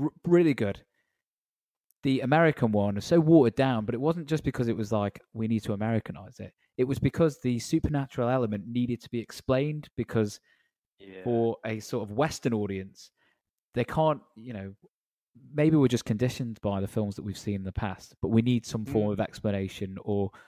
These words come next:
Speaker 1: some kind of expository dialogue that means that we can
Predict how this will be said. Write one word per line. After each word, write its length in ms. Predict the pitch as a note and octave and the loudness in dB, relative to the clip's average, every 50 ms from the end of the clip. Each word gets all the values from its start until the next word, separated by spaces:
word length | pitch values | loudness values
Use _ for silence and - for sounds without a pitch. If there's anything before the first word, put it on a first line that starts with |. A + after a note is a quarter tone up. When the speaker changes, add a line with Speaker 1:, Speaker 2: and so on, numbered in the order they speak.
| _ _ | _ _
Speaker 1:
some 160 | - - B2+ | -8 -8 -6
kind 200 | - - A#2 A2 | -2 0 0 0
of 60 | G2+ | 0
expository 640 | G2 - - - - A2 G2+ F2 - - - G#2+ G2 | -2 -6 -4 -4 -2 -2 -2 -4 -10 -10 -10 -10 -4
dialogue 520 | - A2 G#2 G2 G2 G2 F#2+ F#2 F#2+ F#2 - - | -2 -2 0 0 0 -2 -2 -4 -4 -8 -8 -8
that 160 | G2 F2+ G#2+ | -8 -8 -6
means 300 | G#2+ G#2+ G#2 G2 F#2+ - | -6 -6 -6 -6 -8 -10
that 180 | G2 - - | -12 -12 -8
we 140 | - A2 G2+ | -6 -6 -6
can 260 | - - A2+ G2+ F#2+ | -4 -4 -4 -6 -6